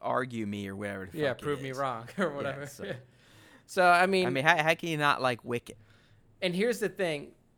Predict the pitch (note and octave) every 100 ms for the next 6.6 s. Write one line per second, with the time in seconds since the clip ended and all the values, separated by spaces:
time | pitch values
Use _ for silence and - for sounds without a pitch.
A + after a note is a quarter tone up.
0 | _ _ _ _ - - F#3+ G#3 G#3+ G#3
1 | - - - _ _ _ _ _ _ _
2 | - F3 D#3 F3 D#3 C#3 D#3 D#3+ D3 C#3+
3 | D3+ - D3+ D3+ D3+ D3+ C#3 D#3 C#3 D3
4 | B2 C3+ D#3+ - D#3+ C#3 C#3+ C#3+ C3+ C3+
5 | - D3 C3 D#3+ E3+ C3+ - - D3+ A#2
6 | D3+ E3+ - - D3+ C#3